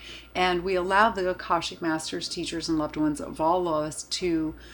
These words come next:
communicate on the different subjects that we've had. So we've kind of, you know, focused the group, if you will. And then we take Q and A, which allows people to ask questions and the masters and teachers to answer.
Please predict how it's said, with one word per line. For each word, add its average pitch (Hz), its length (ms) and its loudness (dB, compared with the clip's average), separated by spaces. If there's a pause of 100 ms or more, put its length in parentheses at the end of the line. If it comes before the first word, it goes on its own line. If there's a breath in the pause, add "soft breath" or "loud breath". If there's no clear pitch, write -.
(240 loud breath)
communicate 208 800 2
on 185 160 4
the 196 60 -2
different 170 380 -2
subjects 160 420 -4
that 156 160 -4
we've 147 160 0
had. 156 240 -8
So 160 120 -4
we've 151 120 -2
kind 175 240 -4
of, 151 240 -6
you 185 60 -4
know, 156 140 0
focused 196 760 -2
the 170 60 0
group, 156 340 -2
if 147 160 -4
you 151 100 0
will. 143 320 -2
And 202 160 -2
then 294 140 2
we 185 140 -2
take 180 280 -2
Q 165 280 -4
and 160 120 0
A, 185 360 2
which 160 240 -4
allows 156 360 -2
people 160 280 -8
to 139 120 -4
ask 143 200 0
questions 160 600 -2
and 165 140 0
the 165 60 2
masters 156 400 -2
and 151 100 -4
teachers 139 300 -4
to 160 180 0
answer. 170 400 0